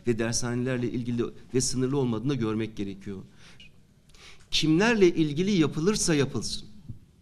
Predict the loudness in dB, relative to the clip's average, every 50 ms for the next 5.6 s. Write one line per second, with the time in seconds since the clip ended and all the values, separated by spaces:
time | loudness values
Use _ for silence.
0 | -20 -20 -20 -20 -20 -20 -20 -18 -10 -4 -2 0 2 2 2 2 4 6 6 6
1 | 4 4 2 2 0 0 -4 -4 -2 0 0 2 2 2 0 0 0 0 0 -2
2 | -2 -2 0 2 2 2 2 2 4 4 2 2 0 -4 -4 -6 -6 -6 -8 -10
3 | -10 -12 -12 -14 -8 -4 -4 -2 -2 -4 -6 -2 2 2 2 2 0 -4 -10 -6
4 | -4 -2 0 2 2 2 2 0 0 -2 -4 -6 -6 -4 -6 -6 -6 -6 -8 -8
5 | -8 -8 -8 -10 -10 -10 -10 -10 -10 -10 -12